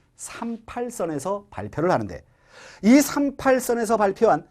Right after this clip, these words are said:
삼천만 동포에게 읍고함이라고 하는 사료는 시험 문제에 굉장히 잘 나와요. 자, 특징 두 가지가 있습니다. 하나는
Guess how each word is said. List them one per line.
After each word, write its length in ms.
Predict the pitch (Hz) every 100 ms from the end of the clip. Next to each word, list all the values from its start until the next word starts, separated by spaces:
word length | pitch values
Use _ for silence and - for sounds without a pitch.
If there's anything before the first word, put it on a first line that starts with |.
| _ -
삼천만 840 | - 220 220 - 202 196 190 190
동포에게 540 | 160 135 135 120 147 -
읍고함이라고 760 | 160 - 214 233 226 180 151
하는 200 | 160 220 - _ -
사료는 640 | - - 233 233 233 240
시험 260 | - 170 131
문제에 240 | 127 139
굉장히 380 | - 107 107 131
잘 160 | 101
나와요. 260 | 85 73 67 - _ _ _ _ -
자, 240 | 143 - _ _ _
특징 440 | - - - 285 277
두 140 | 135
가지가 260 | 139 135 160
있습니다. 420 | 143 101 80 69 _ _ _
하나는 640 | - 143 104 139 135